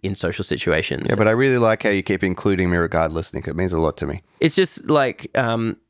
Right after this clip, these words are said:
Speaker 1: the, the things you've, that, that, that one time that you, um, bought me that minimum chips, Chris,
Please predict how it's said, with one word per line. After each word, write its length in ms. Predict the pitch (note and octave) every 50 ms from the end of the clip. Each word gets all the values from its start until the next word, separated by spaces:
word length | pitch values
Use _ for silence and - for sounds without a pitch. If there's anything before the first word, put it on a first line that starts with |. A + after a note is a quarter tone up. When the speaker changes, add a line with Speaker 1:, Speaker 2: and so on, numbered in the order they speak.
| _ - -
Speaker 1:
the, 580 | A#2+ G#2+ A#2+ A#2+ A#2 A2+ A2+ A2+ A2+ - - _ _ _ _ _ _ - -
the 80 | B2+
things 360 | - - D#3 D3+ D3+ C#3+ B2
you've, 400 | C#3 B2+ B2 A#2+ A2 - - - - _ _ _ -
that, 220 | - A#2 A2 - -
that, 200 | B2+ A2+ - _ _ -
that 180 | - A2 G2 -
one 240 | A#2 B2+ C3+ C#3 C3
time 420 | - C#3 B2 A#2 A2+ A2+ A2 G#2
that 260 | - G#2 G#2 G#2 -
you, 340 | - G2+ G2+ G2+ G2 F#2+ F#2+
um, 340 | F#2 F#2 F2 F#2 F2+ - - -
bought 160 | - G#2 -
me 80 | G2+ G2+
that 180 | G2 F#2+ -
minimum 340 | G2+ G#2+ A2 A2+ A2 G#2+ G#2
chips, 360 | - - G2+ F#2+ - - -
Chris, 440 | - - F#2+ G2 G2+ - - -